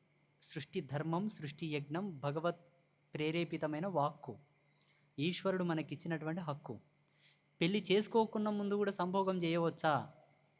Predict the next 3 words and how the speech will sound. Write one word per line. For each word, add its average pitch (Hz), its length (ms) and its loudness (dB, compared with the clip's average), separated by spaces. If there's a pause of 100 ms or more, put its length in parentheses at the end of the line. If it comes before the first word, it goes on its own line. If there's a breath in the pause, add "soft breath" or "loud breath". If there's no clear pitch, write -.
(800)
చేయవచ్చు. 165 560 2 (200)
ఎవరితో 185 340 2
చేస్తావు? 170 580 0